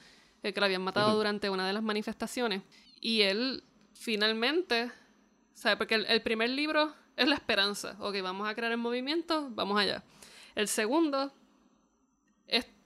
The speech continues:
Speaker 1: toda la, la adrenalina de que, ok, estamos haciendo esto. Pero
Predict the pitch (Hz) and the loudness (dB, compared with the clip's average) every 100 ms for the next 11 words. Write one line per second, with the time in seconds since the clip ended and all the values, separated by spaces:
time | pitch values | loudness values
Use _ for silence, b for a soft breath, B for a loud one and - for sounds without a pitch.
0 | - 233 233 247 247 254 247 247 247 240 | -2 4 6 6 4 4 2 0 0 -2
1 | 254 254 240 202 208 202 196 208 202 220 | -2 -2 -2 -2 -4 -4 -6 -6 -4 -4
2 | 220 214 214 160 175 - - - - b | -4 -6 -4 -6 -8 -14 -20 -20 -20 b
3 | b b b - - _ _ - 220 214 | b b b -20 -20 _ _ -2 0 2
4 | 202 190 | 2 0